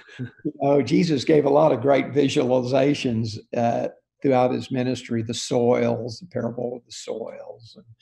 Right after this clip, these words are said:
and different things that are really clear. But this one about a branch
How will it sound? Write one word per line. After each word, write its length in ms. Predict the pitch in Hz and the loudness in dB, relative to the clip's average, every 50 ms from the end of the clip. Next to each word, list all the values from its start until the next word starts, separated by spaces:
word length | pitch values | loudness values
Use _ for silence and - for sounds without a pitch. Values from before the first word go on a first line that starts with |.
| - - - _ _ | -20 -20 -20 _ _
and 120 | 147 135 131 | -6 -2 0
different 320 | 139 139 117 131 123 - | 0 0 0 -2 -6 -4
things 380 | - 127 123 123 131 120 - - | -6 -6 -4 -4 -6 -8 -8 -10
that 120 | - - | -8 -6
are 100 | 113 117 | -4 -4
really 300 | 110 127 131 131 123 120 | -2 -2 0 0 0 -2
clear. 380 | 117 - - - 139 139 135 123 | -2 -4 -6 -4 -4 -2 -4 -4
But 240 | - 135 127 - - | -6 -8 -10 -4 -2
this 260 | - 254 247 - - | -2 -2 -2 -2 -4
one 240 | 139 127 123 123 113 - _ _ _ _ _ _ _ _ _ _ _ _ - | -4 -4 -4 -6 -8 -14 _ _ _ _ _ _ _ _ _ _ _ _ -8
about 420 | 127 117 135 131 135 135 139 - - - _ _ _ _ _ _ | -4 -2 0 0 0 0 -2 -4 -6 -14 _ _ _ _ _ _
a 60 | - 131 | -8 -8
branch 880 | 131 117 139 160 190 208 180 127 117 120 139 - - - - - - | -4 -2 0 2 2 2 2 0 -2 -4 -6 -6 -10 -12 -16 -18 -20